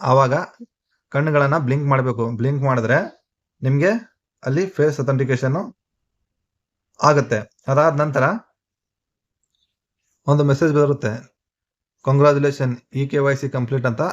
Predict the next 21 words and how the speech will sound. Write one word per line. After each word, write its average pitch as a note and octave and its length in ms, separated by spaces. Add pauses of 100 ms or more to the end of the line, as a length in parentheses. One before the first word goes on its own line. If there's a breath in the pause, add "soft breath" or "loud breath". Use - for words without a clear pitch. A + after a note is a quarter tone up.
(120)
ಇದಾದ C3+ 260
ನಂತರ C#3+ 280
ನೀವು C#3+ 180 (1040 soft breath)
ಇಲ್ಲಿ C3+ 200
ಮತ್ತೆ C#3 320 (240)
ಪ್ರೊಫೈಲ್ C3+ 360
ಎಡಿಟ್ C#3 260
ಡ್ಯಾಶ್‌ಬೋರ್ಡ್‌ಗೆ B2+ 540
ಬಂದು C3 340
ಇಲ್ಲಿ B2 220 (600 soft breath)
ಇ E3+ 160
ಕೆ D3 120
ವೈ C#3 160
ಸಿ C#3 140
ಸ್ಟೇಟಸ್ C3 360
ಅನ್ನ C3+ 100
ಚೆಕ್ C3+ 220
ಮಾಡ್ಬೇಕು. B2 360
ಇಲ್ಲಿ B2+ 300 (340)
ಗ್ರೀನ್ C#3 280
ಟಿಕ್, C#3 220